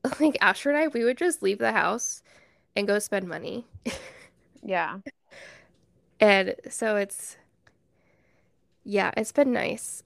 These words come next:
Speaker 1: It's been hard, but it's been nice.
Speaker 2: I think it's, it's easier for me right now 'cause we're sharing a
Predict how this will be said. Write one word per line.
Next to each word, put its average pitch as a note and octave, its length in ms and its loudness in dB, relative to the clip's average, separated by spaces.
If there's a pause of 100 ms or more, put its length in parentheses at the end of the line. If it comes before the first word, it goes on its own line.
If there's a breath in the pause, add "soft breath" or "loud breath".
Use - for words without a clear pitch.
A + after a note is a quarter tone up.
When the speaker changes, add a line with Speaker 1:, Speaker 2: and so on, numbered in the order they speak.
Speaker 1:
It's G#3 160 -2
been D4+ 180 4
hard, G#3+ 380 4
but A#3 100 2
it's G#3+ 140 -2
been F3+ 180 -4
nice. - 520 -14 (1300 soft breath)
Speaker 2:
I G#3+ 60 -8
think C4+ 260 -4
it's, A3+ 200 -2 (320)
it's - 340 -12
easier A#3 400 2
for G3 180 -6
me F#3 180 0
right G3 180 -2
now G#3+ 160 -6
'cause - 160 -18
we're E3+ 180 0
sharing F3 420 -8
a D#3+ 220 -8